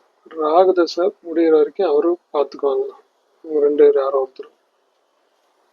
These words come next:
நம்ம இப்படி தான் ராகு தசையை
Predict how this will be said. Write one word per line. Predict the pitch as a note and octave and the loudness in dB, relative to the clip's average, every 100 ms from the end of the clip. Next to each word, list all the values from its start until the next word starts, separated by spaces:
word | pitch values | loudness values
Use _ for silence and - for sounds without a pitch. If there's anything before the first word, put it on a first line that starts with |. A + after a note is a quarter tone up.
| _ _ _ _ _ _ _ _ _ | _ _ _ _ _ _ _ _ _
நம்ம | - D#3 D#3+ E3 | -4 2 2 2
இப்படி | C#3+ F3+ | -2 -4
தான் | D#3 E3+ F#3+ - _ _ _ _ _ | 0 0 0 -4 _ _ _ _ _
ராகு | D#3+ D3+ D#3 F3+ | -6 0 4 4
தசையை | E3 D3+ D#3 | 2 -2 -4